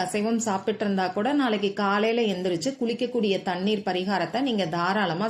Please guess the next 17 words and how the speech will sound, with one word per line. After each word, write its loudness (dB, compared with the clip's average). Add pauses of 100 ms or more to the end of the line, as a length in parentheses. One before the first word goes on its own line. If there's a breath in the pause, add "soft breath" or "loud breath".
(120)
செய்யலாம். 0 (360 loud breath)
இந்த 2 (120)
பரிகாரத்தை 0
பொறுத்தளவுக்கு 0 (120)
நீங்க 2
உங்க 2 (100)
வீட்ல 0 (120)
இருந்து 0
மட்டும்தான் -2
செய்யணும். 0 (280 loud breath)
மத்தபடி 0
நமக்கு 0
வேற 0 (180)
எந்த 0
விதமான 0 (120)
கட்டுப்பாடுகளும் -2
கிடையாது. 2